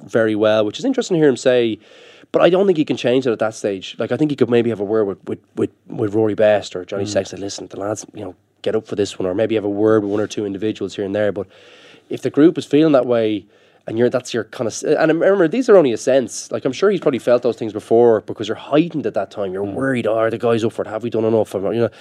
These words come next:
Speaker 1: I'm sure they're all the thoughts that go through his head. Even no matter how controlled he is, there'll always be that concern 'cause it's out of, it's out of his control once they get out on the pitch. That's when he loses. So he doesn't have that part. So, eh, like, I always thought he was very complete, Will.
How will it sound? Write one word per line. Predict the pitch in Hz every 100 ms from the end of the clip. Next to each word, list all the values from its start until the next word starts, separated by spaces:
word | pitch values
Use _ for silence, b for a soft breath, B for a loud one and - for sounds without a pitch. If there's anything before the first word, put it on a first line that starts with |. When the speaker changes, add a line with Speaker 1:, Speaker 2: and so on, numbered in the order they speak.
| B
Speaker 1:
I'm | -
sure | - 160 170
they're | 156 147
all | 139
the | 120
thoughts | 123 117
that | 107
go | 101 110
through | -
his | 101 -
head. | 95
Even | 98 110 107
no |
matter | 110 135
how | 123 123
controlled | 123 - 110 110
he | 104 101
is, | 95 85 - B B B B _
there'll | 117 117
always | 143 123
be |
that | 123 117
concern | 101 135
'cause | 117 120
it's | 127
out | 147 156
of, | 139
it's | 123
out | 147 175
of | 160
his | 147
control | 139 131 120
once | 113
they | 95
get | 101
out |
on | 101
the | -
pitch. | 98 - - _ _ _ _
That's | 117 -
when | 117
he | 107
loses. | 107 101 90
So | 110 101 B B
he | B
doesn't | - 135
have | 117 117 -
that | 101 -
part. | 117 104
So, | - 120 110 B B B -
eh, | - - - 190 185 -
like, | - 165
I | 160 185
always | 185 156
thought | 143
he | 123
was | 107
very | - - 117
complete, | 110 92 - 113
Will. | 123 113